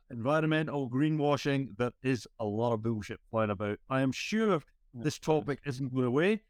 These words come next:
Speaker 1: I am sure this topic is gonna be promoted and is gonna be, end up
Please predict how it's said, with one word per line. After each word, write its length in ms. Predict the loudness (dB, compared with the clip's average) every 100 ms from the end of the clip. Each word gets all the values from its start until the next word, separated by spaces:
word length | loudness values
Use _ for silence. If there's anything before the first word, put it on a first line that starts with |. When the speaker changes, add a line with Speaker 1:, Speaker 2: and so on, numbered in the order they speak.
| _ _
Speaker 1:
I 80 | -4
am 100 | -2
sure 260 | 0 0 2
this 180 | 0 0
topic 420 | 0 2 0 -4
is 120 | -4
gonna 200 | 0 0
be 120 | 0 -4
promoted 720 | -4 -2 -2 -2 0 -2 -2
and 100 | -4
is 120 | -4 0
gonna 200 | 0 0
be, 200 | 2 2
end 200 | 2 0
up 160 | -2